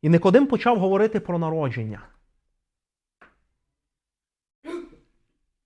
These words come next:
Як може людина родитися, бувши старою? Хіба може вона ввійти до утроби своєї матері знову й родитися?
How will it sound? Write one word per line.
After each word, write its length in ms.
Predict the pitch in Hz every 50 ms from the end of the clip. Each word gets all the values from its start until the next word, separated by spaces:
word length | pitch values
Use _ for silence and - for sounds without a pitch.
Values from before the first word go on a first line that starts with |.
| _ _ _ _ -
Як 220 | 135 160 196 196 -
може 240 | 233 240 196 233 220
людина 380 | 202 202 170 214 233 226 208
родитися, 480 | 185 175 160 196 - - 214 - - 175
бувши 380 | 135 156 202 220 - - 202
старою? 520 | 175 - - - 180 180 180 175 156 143 135
Хіба 260 | - - 147 143 151
може 240 | 165 180 185 165 185
вона 240 | 160 170 170 175 165
ввійти 420 | 147 139 147 151 147 - 185 180
до 120 | 156 156
утроби 440 | 143 - 147 - - 170 165 165 160
своєї 300 | 151 - - 156 151 147
матері 380 | 147 151 151 156 - 160 147 139
знову 400 | 127 135 147 151 151 143 143 135
й 40 | 131
родитися? 580 | 135 131 139 156 139 - 127 127 - - -